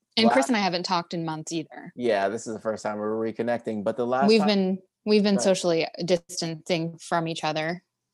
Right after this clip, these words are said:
Speaker 2: Voices, presence,
Speaker 1: Yeah.
Speaker 2: everything.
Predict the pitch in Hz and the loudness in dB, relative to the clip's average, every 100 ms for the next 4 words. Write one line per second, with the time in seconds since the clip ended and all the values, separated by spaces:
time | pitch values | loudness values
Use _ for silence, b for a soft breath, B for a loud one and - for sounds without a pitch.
0 | _ _ _ 226 196 120 123 123 123 117 | _ _ _ -16 -6 2 2 2 -2 -2
1 | 113 - - _ _ _ _ _ - 113 | -4 -10 -20 _ _ _ _ _ 0 0
2 | 110 107 - - - _ _ _ _ _ | 0 -6 -10 -18 -20 _ _ _ _ _
3 | _ - 170 165 127 107 - | _ -6 -6 -4 -8 -10 -12